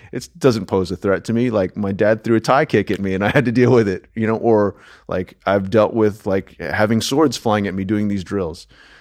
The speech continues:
Like, you pushing me, you mouthing off at me doesn't mean shit. So there's a different level of comfort in your own skin when you know you've dealt with potential quote unquote threat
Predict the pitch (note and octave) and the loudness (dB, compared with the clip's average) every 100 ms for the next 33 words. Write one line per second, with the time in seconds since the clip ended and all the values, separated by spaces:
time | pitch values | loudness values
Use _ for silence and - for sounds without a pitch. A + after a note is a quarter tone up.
0 | _ - F#2+ F#2 - G2+ B2 B2 A2+ - | _ -8 -8 -8 -4 0 0 0 -2 0
1 | A#2+ A#2+ B2 A2+ G#2 F2+ G2 G#2 G2 A2+ | 0 0 2 0 0 -2 -2 -4 -4 -6
2 | - A2+ C#3 G2 G#2+ F2+ F2 - - B2+ | -8 -8 -4 -2 -2 -4 -8 -8 -8 -6
3 | - _ _ _ _ _ _ - A#2 G#2+ | -8 _ _ _ _ _ _ 0 2 4
4 | F#2 G#2+ B2 A#2 B2 B2 B2 A#2 G#2+ G#2 | 2 2 4 4 2 2 0 0 2 0
5 | - - B2+ C3 G#2+ D#2+ G2 F#2+ G2 G2 | -4 -4 -4 0 -2 -2 -4 -4 -4 -4
6 | F2 - C3 B2 F#2 F#2 G2 G#2+ G2 F#2+ | -6 -4 -2 -2 -4 -4 -2 -2 -2 -2
7 | F#2+ E2 G#2+ F2 E2+ - - _ _ _ | -4 -4 -4 -2 -6 -10 -20 _ _ _
8 | _ _ _ - - G2+ F#2+ E2 G#2+ F#2+ | _ _ _ -16 -8 -6 -6 -6 -4 -4
9 | F2 F2+ - - E2 D#2+ A2 D3+ | -6 -10 -12 -12 -6 0 0 -2